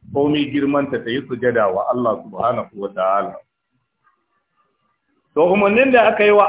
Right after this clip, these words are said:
annabi ya yi sujada da gaɓoɓi guda bakwai ga sunan, waladaini hannaye, kaga biyu kenan.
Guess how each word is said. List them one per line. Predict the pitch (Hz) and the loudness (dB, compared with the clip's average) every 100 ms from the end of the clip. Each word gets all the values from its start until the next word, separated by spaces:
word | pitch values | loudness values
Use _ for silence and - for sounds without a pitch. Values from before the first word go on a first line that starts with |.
| 160 | 2
annabi | 170 185 170 160 | 2 0 0 0
ya | |
yi | 180 180 | 0 -2
sujada | 185 180 180 143 113 - - _ - | 0 2 4 2 0 -6 -16 _ -2
da | 156 | 2
gaɓoɓi | 196 202 196 196 185 202 175 | 2 4 2 2 0 0 0
guda | 160 151 | 2 4
bakwai | 151 151 143 127 | 4 0 -2 2
ga | 127 127 | 2 2
sunan, | 147 123 120 123 - | -2 -2 -4 -8 -2
waladaini | 131 139 139 165 165 | 0 2 2 2 2
hannaye, | 139 143 143 120 98 95 _ _ _ _ _ | 0 0 0 0 -2 -8 _ _ _ _ _
kaga | 135 147 143 | 0 2 0
biyu | 143 143 | 0 0
kenan. | 127 98 | 0 0